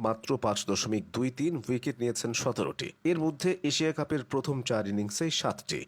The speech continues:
পরিসংখ্যানই বলছে, সাদা বলের ক্রিকেটে মুস্তাফিজ এখন বিশ্বের সেরা বোলারদের একজন। টি টোয়েন্টিতে একশো সতেরো ম্যাচে মাত্র সাত দশমিক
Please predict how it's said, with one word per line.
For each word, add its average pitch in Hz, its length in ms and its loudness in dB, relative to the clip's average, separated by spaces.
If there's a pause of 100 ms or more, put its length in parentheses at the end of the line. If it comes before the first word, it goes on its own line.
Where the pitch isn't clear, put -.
(120)
পরিসংখ্যানই 202 640 4
বলছে, 127 280 0 (240)
সাদা 139 300 4
বলের 143 260 2
ক্রিকেটে 127 280 -2 (140)
মুস্তাফিজ 117 400 0 (100)
এখন 170 140 -2 (140)
বিশ্বের 120 380 0
সেরা 143 320 2
বোলারদের 90 380 0 (180)
একজন। - 280 -4 (160)
টি 185 140 4
টোয়েন্টিতে 220 400 2 (200)
একশো 147 200 0 (120)
সতেরো 147 400 4
ম্যাচে 139 220 2 (160)
মাত্র 123 260 -2 (200)
সাত 120 160 2 (100)
দশমিক 135 380 0